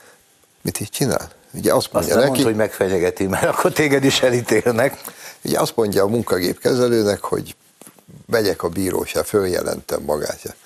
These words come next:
Speaker 1: Ugye ezt a köznyelvben ugye fenyegetésnek nevezik. Ezt Kocsis Máté leírta a Facebookjára, hogy Jakab megfenyegette a melóst, akit állítólag ő mindig véd. Jakab följelenti Kocsis Mátét, hogy ő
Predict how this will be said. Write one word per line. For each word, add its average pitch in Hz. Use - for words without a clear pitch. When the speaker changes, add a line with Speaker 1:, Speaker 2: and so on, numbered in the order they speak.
Speaker 1:
Ugye 135
ezt -
a 104
köznyelvben 87
ugye 98
fenyegetésnek -
nevezik. -
Ezt -
Kocsis -
Máté 101
leírta 76
a 76
Facebookjára, 82
hogy 82
Jakab 82
megfenyegette -
a -
melóst, 76
akit 76
állítólag 78
ő 82
mindig 80
véd. 71
Jakab 135
följelenti 76
Kocsis -
Mátét, 52
hogy 69
ő 73